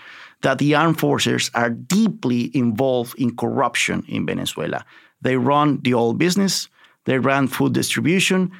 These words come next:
and that gives them plenty of opportunities to steal, to smuggle,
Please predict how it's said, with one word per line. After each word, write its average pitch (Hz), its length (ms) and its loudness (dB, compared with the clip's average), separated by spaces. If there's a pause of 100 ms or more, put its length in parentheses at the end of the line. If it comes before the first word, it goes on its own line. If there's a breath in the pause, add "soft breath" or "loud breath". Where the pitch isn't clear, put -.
(160 loud breath)
and 135 160 2
that 185 260 2
gives 170 280 2
them 165 280 2 (220)
plenty 190 320 4
of 143 100 2
opportunities 131 800 0
to - 180 -6
steal, 185 540 2 (320 soft breath)
to 143 80 -4
smuggle, 175 760 2